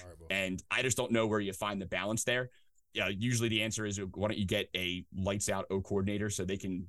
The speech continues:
Speaker 2: be the de facto game day coach? But we've had one good one, and he went and got a job, Joe Moorhead,
Speaker 1: Mm-hmm.
Speaker 2: and then, uh, Franklin's ripped through the other four. So I don't know where you go from here.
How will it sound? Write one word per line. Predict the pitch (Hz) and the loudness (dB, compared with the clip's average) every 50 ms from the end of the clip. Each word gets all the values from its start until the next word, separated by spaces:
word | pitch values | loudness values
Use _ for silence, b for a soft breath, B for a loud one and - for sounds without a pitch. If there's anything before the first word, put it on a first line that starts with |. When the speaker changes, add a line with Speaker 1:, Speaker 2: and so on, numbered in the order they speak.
| - _ - | -12 _ -4
Speaker 2:
be | - 120 | 0 2
the | 113 113 | 2 4
de | 107 113 | 2 2
facto | - 117 110 110 107 - 120 110 | 0 0 -2 -2 0 0 0 0
game | 95 104 107 110 | 0 0 0 0
day | 98 113 107 | 0 0 -2
coach? | - - 113 117 113 - | 0 0 0 0 -2 -4
But | - 85 | -6 -6
we've | 101 95 | -4 -2
had | 123 123 117 | -2 0 0
one | 104 113 127 123 117 | 2 2 4 4 4
good | 104 139 127 | 4 4 4
one, | 110 110 110 107 107 | 4 2 2 2 0
and | 98 | -2
he | 98 95 | -4 -4
went | 101 110 107 | -4 -4 -4
and | 101 | -2
got | 98 104 95 | -2 -2 -2
a | 98 | -2
job, | 98 104 104 101 98 92 90 85 | -2 0 0 0 0 0 -2 -2
Joe | - 104 98 | 0 0 0
Moorhead, | 95 101 107 104 104 98 90 95 95 90 - | 2 2 2 2 0 0 -2 -2 -2 -4 -4
Speaker 1:
Mm-hmm. | - - - - - 92 | -10 -18 -20 -18 -10 -4
Speaker 2:
and | 98 101 104 101 | -2 -2 0 0
then, | 98 98 | 0 0
uh, | 95 95 95 92 92 85 | -2 -2 -2 -2 -2 -2
Franklin's | - - 110 113 104 117 98 87 | -2 -2 -2 -2 -2 -2 -2 -2
ripped | 104 110 - - | -2 -2 -2 0
through | 113 110 | 0 2
the | 101 98 | 2 2
other | 95 95 | 0 -2
four. | - - 98 82 - | -4 -4 -4 -2 0
So | 104 - 107 101 98 92 - b b b b b b b _ _ - - | 0 2 2 2 2 0 -2 b b b b b b b _ _ -4 -2
I | 113 | 0
don't | 143 160 | 0 2
know | 151 147 | 2 4
where | 147 147 | 4 6
you | 143 135 | 4 4
go | 113 127 127 127 | 4 4 2 2
from | 123 135 131 | 2 2 0
here. | 131 131 135 143 | 2 0 -2 -4